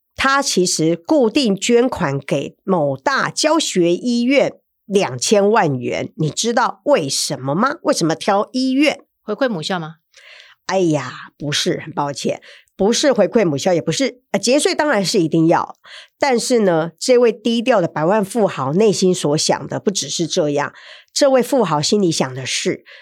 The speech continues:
Speaker 1: 他要当这个大教学医院的V V I P。哦，你想哈，如果生病了，你是V V I P的话，不管是有病床啦，有最好的医师啊，你的家人或好友都生病的时候，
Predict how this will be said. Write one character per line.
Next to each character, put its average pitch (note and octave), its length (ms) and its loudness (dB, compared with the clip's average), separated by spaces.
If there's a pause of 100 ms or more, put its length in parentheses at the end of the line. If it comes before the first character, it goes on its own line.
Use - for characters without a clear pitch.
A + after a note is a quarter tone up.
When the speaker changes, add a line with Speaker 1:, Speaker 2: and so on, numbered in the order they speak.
(280)
Speaker 1:
他 A3 240 0
要 A3+ 160 2
当 G3+ 260 0
这 A#3 340 0
个 D#3 300 2 (500)
大 D3+ 380 -2
教 G3 260 2
学 F3 220 0
医 G3+ 140 -4
院 F#3+ 260 2
的 D3+ 120 -2
V B3 320 0
V A3+ 200 2
I F3 320 0
P。 D#3 540 -6 (240)
哦， D#3 180 0
你 D3+ 100 0
想 C#3 300 0
哈， C3 260 -4 (320)
如 A#3 140 2
果 B3+ 140 2
生 A#3 280 2
病 A3+ 280 0
了， B2+ 120 0
你 C3+ 160 -4
是 G3 280 -2
V F#3 160 0
V G3+ 100 -4
I F#3 160 -2
P F#3 260 -2
的 D#3 140 0
话， - 380 -4
不 A3+ 100 0
管 D3 180 -2
是 F#3 260 -4
有 C#3+ 140 0
病 F#3 320 -2
床 C#3+ 360 -4
啦， D3 400 -4 (220)
有 D#3+ 100 -4
最 - 180 2
好 - 240 -6
的 D3+ 140 -8
医 F#3 200 -2
师 F#3 400 -2
啊， D3+ 240 -2 (200)
你 E3+ 120 0
的 F3+ 120 -2
家 A#3 260 0
人 F#3+ 220 0
或 G#3+ 180 0
好 D#3+ 320 -2
友 D#3+ 240 0
都 F#3 100 0
生 F#3 220 0
病 G3 180 0
的 D#3 80 2
时 C#3+ 160 -4
候， D#3+ 120 0